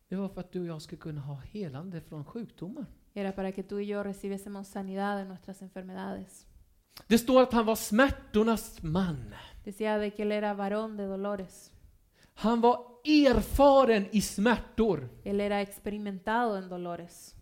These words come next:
Speaker 1: Och nedbrytning.
Speaker 2: y en ser quebrantado.
Speaker 1: Hur många gånger ibland känner vi inte att vi är helt förstörda i livets gång?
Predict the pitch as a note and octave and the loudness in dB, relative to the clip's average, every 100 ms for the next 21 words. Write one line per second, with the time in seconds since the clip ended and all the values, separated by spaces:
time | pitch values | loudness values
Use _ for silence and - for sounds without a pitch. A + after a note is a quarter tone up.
0 | - D3 D3+ F#3 D3 B2+ C#3+ D3 - B2 | -8 -6 -4 -4 -6 -8 -8 -8 -8 -12
1 | A2 - - _ _ _ _ G#3 G3 F#3 | -12 -14 -20 _ _ _ _ -10 -8 -8
2 | G3 F#3 F#3 F3+ F3 F#3 F#3+ F3 F3+ - | -10 -10 -10 -10 -10 -8 -8 -10 -14 -20
3 | - _ _ _ _ _ _ _ _ _ | -20 _ _ _ _ _ _ _ _ _
4 | _ _ - F3+ G#3+ G3 F3+ E3 E3 D#3 | _ _ -6 -4 -2 -4 -4 -6 -6 -8
5 | D#3 C#3+ C#3+ C3+ - C#3+ C3 B2+ B2 B2 | -6 -8 -8 -12 -14 -12 -10 -10 -10 -12
6 | B2+ B2 C3 B2 A#2+ D#3+ C3+ _ _ _ | -14 -14 -12 -12 -12 -12 -14 _ _ _
7 | _ - - - D3 C#3 B2 A#2 - - | _ -20 -18 -12 -10 -10 -10 -14 -18 -16
8 | A#2 B2+ B2 B2+ - - A#2 | -14 -14 -14 -16 -18 -18 -20